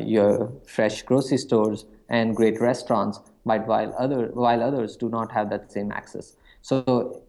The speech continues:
it is this kind of segregation that we would like to bridge, and using food rescue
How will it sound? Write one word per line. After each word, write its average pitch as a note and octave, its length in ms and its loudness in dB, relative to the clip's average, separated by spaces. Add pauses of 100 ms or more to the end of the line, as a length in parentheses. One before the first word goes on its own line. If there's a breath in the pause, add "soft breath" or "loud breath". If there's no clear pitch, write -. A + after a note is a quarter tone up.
it C#3+ 160 0
is E3 160 4
this C3+ 200 2
kind C3 260 4
of A#2 80 0
segregation A#2 1200 0
that A#2+ 420 2
we A#2+ 140 4
would B2+ 160 2
like A2 260 2
to A2+ 60 -2
bridge, G2+ 420 -4 (340 loud breath)
and A2+ 340 2
using B2+ 300 4
food C3+ 320 2
rescue G2+ 580 0